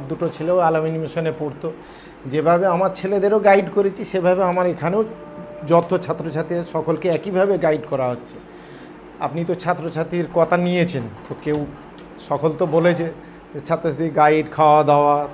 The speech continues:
উম, লেখাপড়া, মাস্টার, টিচার সকলেই আল্লাহর রহমতে ভালোই দিচ্ছে। ছেলেদের তো মুখে আপনি নিয়েইছি খবর, তা আশা করি আমাদের বদনাম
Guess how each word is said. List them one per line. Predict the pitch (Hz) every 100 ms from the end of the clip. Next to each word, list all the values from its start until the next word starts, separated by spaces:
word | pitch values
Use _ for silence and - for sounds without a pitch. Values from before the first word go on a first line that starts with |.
| - 139
উম, | 143 143 143 139 139 139 -
লেখাপড়া, | 139 139 151 151 147 151 147 - - -
মাস্টার, | 147 - 151 147 143
টিচার | 143 143
সকলেই | 147 147 170 165
আল্লাহর | 156 147
রহমতে | 151 147
ভালোই | 139 131 139 139 131 127
দিচ্ছে। | 143 - 151 - - - - -
ছেলেদের | - 175 170 175 175
তো |
মুখে | 170 160 165
আপনি | 147 160
নিয়েইছি | 156 175 175 175 147
খবর, | 123 143 143 - - - - - - -
তা | 160 147 -
আশা | - 147 160
করি | 165 165 160 147 - -
আমাদের | 151 151 143 127
বদনাম | 139 147 165 160